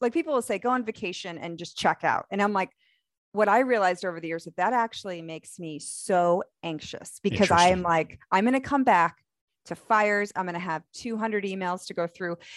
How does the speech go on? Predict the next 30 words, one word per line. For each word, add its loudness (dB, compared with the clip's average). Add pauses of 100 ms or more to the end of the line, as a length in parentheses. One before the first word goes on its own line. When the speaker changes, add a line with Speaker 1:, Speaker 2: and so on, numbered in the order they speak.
(120)
Speaker 1:
So 6
I 12
would 4
just -2
sit 4
on 4
the 0
beach -2
and -2
I 0
would -2
just -8 (400)
go 0
through -4
and -6
delete -6
what -2
I 0
needed -6
to -16
delete -6
and -4
then -2
just -8
look -2
at -2
stuff 4 (420)
and -2
not 2
respond. -6